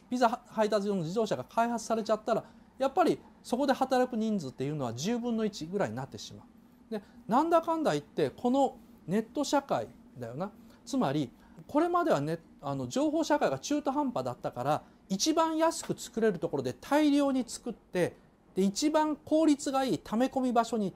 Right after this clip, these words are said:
大量に素早く送って、それを各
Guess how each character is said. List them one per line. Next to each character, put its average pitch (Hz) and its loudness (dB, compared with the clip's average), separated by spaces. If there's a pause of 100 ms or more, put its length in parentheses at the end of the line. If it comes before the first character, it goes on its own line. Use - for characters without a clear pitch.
大 302 4
量 302 2
に 269 2
素 - -2
早 262 0
く - -6
送 147 -2
っ - 0
て、 - -6 (280)
そ - -2
れ 269 2
を 247 2
各 - -6